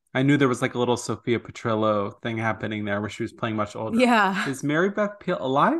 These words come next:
Speaker 2: Yes, she is alive. She was at, recently at the, um, reunion, actually.
Speaker 1: So I thought she was, but then the Michelle Williams tribute thing made me question maybe she had passed.
Speaker 2: She's eighty-two,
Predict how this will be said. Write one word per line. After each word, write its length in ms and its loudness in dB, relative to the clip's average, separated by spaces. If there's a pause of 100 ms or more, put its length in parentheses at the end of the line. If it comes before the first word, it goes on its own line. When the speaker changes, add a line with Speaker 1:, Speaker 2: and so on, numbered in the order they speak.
(680)
Speaker 2:
Yes, 500 -2
she 200 -6
is 240 0
alive. 720 2 (120)
She 240 -6
was 200 -2
at, 320 0 (120)
recently 560 -4
at 320 -4
the, 240 -6
um, 460 -8 (480)
reunion, 640 -2 (160)
actually. 640 -6 (240)
Speaker 1:
So 180 0
I 140 6
thought 300 -2
she 180 0
was, 400 6
but 140 -4
then 440 0
the 120 0
Michelle 360 0
Williams 440 0
tribute 420 -2
thing 160 0
made 220 0
me 100 -2
question 580 -2
maybe 540 -2 (200)
she 160 0
had 120 2
passed. 400 -2
Speaker 2:
She's 720 -2
eighty-two, 580 -2